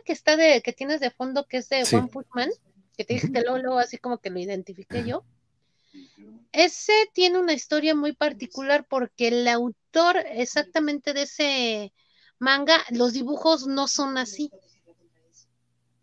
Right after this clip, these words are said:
Speaker 2: Mm.
Speaker 1: Los dibujos son, ¿cómo te diré? No son tan bonitos, es la verdad. Estas versión, o por ejemplo, esta versión es ya cuando la pasaron como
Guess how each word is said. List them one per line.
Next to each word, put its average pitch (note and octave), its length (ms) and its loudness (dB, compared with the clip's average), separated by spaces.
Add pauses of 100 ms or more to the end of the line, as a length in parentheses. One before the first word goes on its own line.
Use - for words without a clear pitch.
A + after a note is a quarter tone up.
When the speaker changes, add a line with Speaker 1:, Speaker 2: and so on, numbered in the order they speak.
(1080)
Speaker 2:
Mm. D4 480 4
Speaker 1:
Los D4 340 6
dibujos D#4+ 600 4
son, F4 480 0
¿cómo F4 220 0
te D4 100 -2
diré? A#3+ 280 -2 (840)
No F4 180 6
son G4 240 4
tan B3+ 280 4
bonitos, A#3+ 640 -4 (480)
es G3+ 100 -4
la A3 140 0
verdad. F3+ 360 -4 (1600)
Estas F#4 680 6
versión, D4 680 0
o A#3 120 -4
por A#3+ 220 0
ejemplo, C#4+ 380 -2
esta D#4 200 2
versión C4 380 -4
es C4+ 100 -6
ya C4+ 160 0
cuando B3+ 460 -4
la A3 220 2
pasaron C4 840 -2
como A3 280 -6